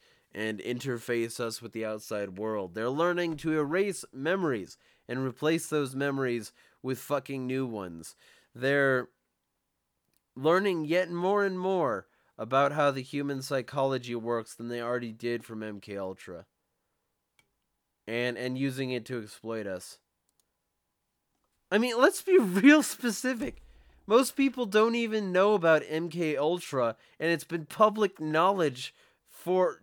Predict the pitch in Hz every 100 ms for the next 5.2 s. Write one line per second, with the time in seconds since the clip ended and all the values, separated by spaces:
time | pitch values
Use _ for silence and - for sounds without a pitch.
0 | 147 220 220 214 226 196 - - - _
1 | _ _ _ _ _ _ _ _ _ _
2 | _ _ _ _ _ _ _ _ _ _
3 | _ _ _ _ _ _ _ _ _ _
4 | - 180 175 151 202 190 165 196 214 180
5 | 156